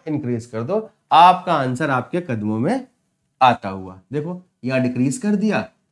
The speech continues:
यहाँ डिक्रीज कर दिया, यहाँ इंक्रीज कर दिया, फेवर की जगह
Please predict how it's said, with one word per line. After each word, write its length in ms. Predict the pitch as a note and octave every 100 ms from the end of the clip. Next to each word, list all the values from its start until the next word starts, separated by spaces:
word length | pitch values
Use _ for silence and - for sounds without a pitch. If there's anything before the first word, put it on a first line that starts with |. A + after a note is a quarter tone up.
| -
यहाँ 120 | A#2+
डिक्रीज 380 | B2+ B2+ D3+ F3+
कर 180 | G#3 G3+
दिया, 340 | F#3+ F3+ G2+ _ _ _
यहाँ 140 | B2+ C#3
इंक्रीज 380 | C#3+ D3+ F#3+
कर 180 | F#3 G3
दिया, 240 | F#3+ G3 G#2+ - _ _ _ _ -
फेवर 280 | D3+ F3
की 100 | F3+
जगह 380 | F3+ F#3 G3+ B2+